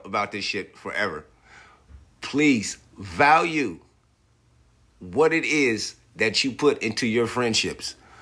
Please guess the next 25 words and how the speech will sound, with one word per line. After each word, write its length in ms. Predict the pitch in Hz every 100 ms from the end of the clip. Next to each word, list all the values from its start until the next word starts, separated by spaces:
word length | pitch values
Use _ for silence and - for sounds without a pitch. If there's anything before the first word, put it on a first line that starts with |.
| - -
because 380 | 110 107 110 - -
everybody 800 | 117 127 143 123 120 113 107 - _ -
is 200 | 92 104
not 280 | 110 - -
your 140 | 107
friend. 480 | - 120 117 - - - - - 92
And 120 | 98
if 240 | 107 107 -
you 560 | 87 90 196 180 104 - _ _ _ - - -
are 160 | 110
not 540 | 113 127 131 - - - - _
a 120 | 101
friend 440 | - - 151 175 170
to 120 | 143
yourself, 760 | 120 151 160 - 139 87 - -
and 200 | 98 87
being 240 | 151 165 104
a 100 | 107
friend 340 | - 151 170
to 80 | 165
yourself 580 | 143 156 160 143 113 110 - - -
is 240 | 110 110 - _
actually 680 | - 147 151 - 113 87 73 _ _ - - _
letting 500 | 87 110 160 185 180
people 640 | 185 180 175 147 139 -